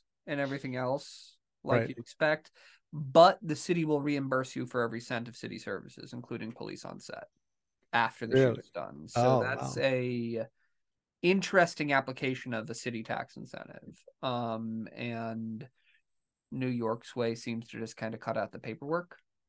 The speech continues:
Speaker 1: a lot more, but
Speaker 2: Right.
Speaker 1: it is a, uh, I kinda prefer New York's way, but San Francisco at least has an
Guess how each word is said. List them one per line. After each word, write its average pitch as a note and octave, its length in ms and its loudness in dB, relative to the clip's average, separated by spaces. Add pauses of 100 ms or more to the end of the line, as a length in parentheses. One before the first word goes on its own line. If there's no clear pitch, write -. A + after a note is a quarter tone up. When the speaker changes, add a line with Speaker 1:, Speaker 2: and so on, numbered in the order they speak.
(120)
Speaker 1:
a - 80 -2
lot C#3 260 6
more, D#3 380 0 (360)
but B2+ 120 2
Speaker 2:
Right. A#2 440 2 (520)
Speaker 1:
it D3+ 180 0
is C#3+ 300 -2
a, B2+ 280 2
uh, A2+ 500 -2 (2250)
I D#3+ 120 6
kinda D3 420 2
prefer C#3 520 2
New F3+ 120 2
York's F#3 400 0
way, F3+ 200 4
but D#3+ 180 0
San D#3 140 0
Francisco C3+ 440 -10
at B2 80 0
least B2+ 220 -6
has A#2+ 220 -4 (1080)
an B2 480 0